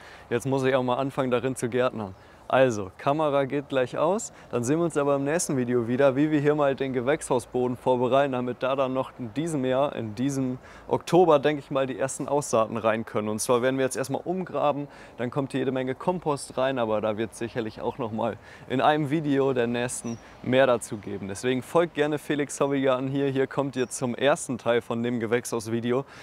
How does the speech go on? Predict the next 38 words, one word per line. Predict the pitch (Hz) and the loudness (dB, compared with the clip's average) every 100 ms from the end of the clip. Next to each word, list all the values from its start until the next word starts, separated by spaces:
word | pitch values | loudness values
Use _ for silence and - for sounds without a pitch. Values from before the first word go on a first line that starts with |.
| - | -20
Falls | - 139 139 | -2 -2 0
ihr | |
das | 131 127 | -4 -2
nicht | 143 135 | -4 -6
gesehen | - 117 127 131 131 | -6 -4 -4 -4 -2
habt, | 113 - - | -4 -6 -6
wie | 131 | -2
das | 127 117 | -2 -2
hier | - 113 | -4 -2
ankam | 131 139 - 123 127 - - - | -2 -4 -2 -2 -4 -12 -20 -4
mit | 135 131 | -4 0
den | 131 | 0
Monteuren, | 120 123 - 131 131 | 0 -2 0 0 0
das | 113 - | -4 -4
war | 110 101 | -6 -4
wirklich | 113 113 | -4 -6
super | 107 123 - 117 - | -6 -8 -4 -6 -4
cool. | 120 110 - - - | -4 -4 -10 -20 -8
Und, | 120 110 104 95 | -4 -2 -2 -6
äh, | - - - - _ | -10 -14 -14 -20 _
in | 127 | -6
diesem | 120 143 151 | -4 -2 0
Video | 135 135 131 | 0 2 0
auch | 117 | 0
wieder | 123 | -2
ein | 117 110 | 0 -2
Dankeschön | 104 135 131 - 123 | -2 -2 -4 -2 -2
an | 120 | 0
die | 117 | -2
Firma | 110 127 117 107 | -2 -2 -2 -4
K | - 123 | 2 2
G | 113 | 2
T, | 113 - 160 | -2 0 0
Hersteller | 147 120 127 - 127 123 | 0 0 0 2 4 2
von | - 113 | 0 -4
diesem | 117 113 113 | -4 -2 -4
Gewächshaus | 104 123 127 - 123 120 | 2 0 0 -2 -4 -4
und | - 151 | -6 -6